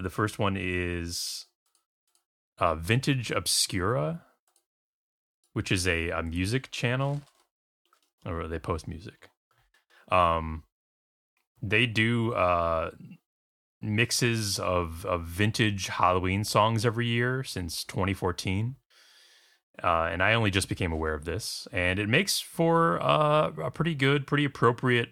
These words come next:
soundtrack for this time of year. Um, I'd say it's a good mix of, of, like, novelty tracks and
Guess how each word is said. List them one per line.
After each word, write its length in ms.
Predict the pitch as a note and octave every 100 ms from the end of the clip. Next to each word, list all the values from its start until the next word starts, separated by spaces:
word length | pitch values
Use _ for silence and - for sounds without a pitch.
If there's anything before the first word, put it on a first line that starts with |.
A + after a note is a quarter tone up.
| _
soundtrack 540 | - A2 G#2+ G#2 F#2 -
for 80 | F#2+
this 120 | F#2+
time 260 | - F#2
of 100 | F#2
year. 380 | F#2 D#2+ E2 B2 _ _ _ _ _ _ _ _ _ _ _ - _ _
Um, 600 | F2+ F2 E2+ E2 E2 E2 - _ _ _ -
I'd 120 | G#2+
say 80 | D3+
it's 100 | B2+
a 40 | G#2
good 160 | A2+ G2+
mix 260 | F#2+ -
of, 380 | G2 F2 D#2+ -
of, 260 | - F2 D#2+
like, 180 | E2+ D#2
novelty 420 | E2 F2+ F#2 G#2
tracks 440 | F2+ G#2 F2 F2+ -
and 560 | F#2+ F2 E2+ D#2+ D#2+